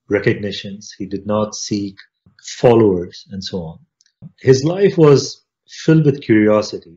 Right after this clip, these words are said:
to the point where he left Kinnaur to go all the way to Tibet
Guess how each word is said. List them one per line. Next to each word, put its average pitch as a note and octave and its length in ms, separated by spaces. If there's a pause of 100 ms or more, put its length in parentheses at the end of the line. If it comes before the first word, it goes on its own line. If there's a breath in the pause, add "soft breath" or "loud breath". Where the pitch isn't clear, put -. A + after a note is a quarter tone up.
(120)
to G#2+ 80
the G2+ 100
point A#2 460
where G#2 280
he G2 320 (560)
left A2 460 (600)
Kinnaur A2 640
to G2+ 80
go G2 140
all G#2+ 240
the G#2+ 100
way G2+ 120
to - 120
Tibet F#2 460